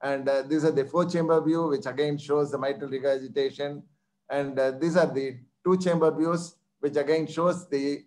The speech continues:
ruptured papillary muscle. Okay. And, uh,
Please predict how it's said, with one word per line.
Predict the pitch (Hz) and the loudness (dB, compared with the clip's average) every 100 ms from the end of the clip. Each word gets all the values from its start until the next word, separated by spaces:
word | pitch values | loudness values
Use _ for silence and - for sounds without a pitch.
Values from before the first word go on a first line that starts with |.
| - | -2
ruptured | 143 143 165 - | -2 0 -2 0
papillary | 147 143 135 120 | 0 0 -2 -2
muscle. | 92 - _ _ _ _ _ _ _ _ _ _ _ _ _ _ _ _ _ _ _ _ _ _ _ _ _ _ _ _ _ _ _ _ _ _ _ _ - | -6 -8 _ _ _ _ _ _ _ _ _ _ _ _ _ _ _ _ _ _ _ _ _ _ _ _ _ _ _ _ _ _ _ _ _ _ _ _ -20
Okay. | 107 _ _ _ _ _ _ _ _ _ _ _ _ _ _ _ _ - | -20 _ _ _ _ _ _ _ _ _ _ _ _ _ _ _ _ -2
And, | 151 147 139 | 0 2 0
uh, | 135 | 0